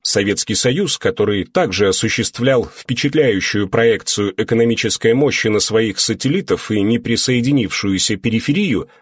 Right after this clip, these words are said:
двинулся ровно в обратную сторону, всё более дистанцируясь от внешнего мира. В тысяча девятьсот восемьдесят пятом году отношение внешнеторгового оборота к В В П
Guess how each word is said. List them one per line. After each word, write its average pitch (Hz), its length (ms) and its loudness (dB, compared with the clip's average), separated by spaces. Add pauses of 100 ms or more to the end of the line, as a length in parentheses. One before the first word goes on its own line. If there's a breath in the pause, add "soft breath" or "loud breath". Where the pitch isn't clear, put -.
(160 soft breath)
двинулся 147 800 2
ровно 131 400 2
в 117 80 0
обратную 101 640 0
сторону, 80 560 -2 (240)
всё - 240 0
более 139 380 2
дистанцируясь 127 1080 0
от 117 200 -2
внешнего 107 600 0
мира. 120 360 -2 (400)
В - 80 -18
тысяча - 380 0
девятьсот 127 400 2
восемьдесят 123 580 2
пятом 110 380 2
году 143 420 0
отношение 110 680 2
внешнеторгового 107 1200 0
оборота 104 520 2
к - 100 -12
В 104 120 2
В 101 140 2
П 160 300 0